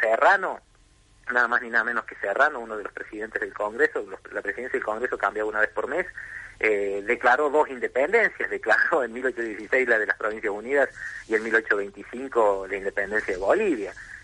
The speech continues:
Eh, Darregueira era el, el delegado fundamental de la élite porteña para que el Congreso no hiciera nada, absolutamente nada, más que pelearse con Artigas.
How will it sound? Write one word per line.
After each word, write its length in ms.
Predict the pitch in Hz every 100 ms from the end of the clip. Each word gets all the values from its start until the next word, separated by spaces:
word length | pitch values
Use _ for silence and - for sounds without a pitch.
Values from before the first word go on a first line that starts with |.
| -
Eh, 500 | 107 101 95 92 92 - 92 90 -
Darregueira 1040 | 113 117 113 117 127 147 175 180 151 117
era 240 | 113 113
el, 260 | 104 98 95
el 360 | 104 104 101 101
delegado 580 | 107 107 117 131 139
fundamental 760 | 123 135 123 120 117 113 113 151
de 100 | 143
la 80 | 113
élite 320 | 113 113 110
porteña 520 | 110 104 - 139 151
para 220 | - 107
que 80 | -
el 100 | 101
Congreso 460 | 98 104 110 120 127
no 80 | 107
hiciera 260 | 95 110
nada, 320 | 104 113 123
absolutamente 560 | 131 - 107 107 110 101
nada, 200 | 113 123
más 120 | 107
que 120 | -
pelearse 400 | - 92 104 - 104
con 120 | 101
Artigas. 520 | 104 - 139 110 92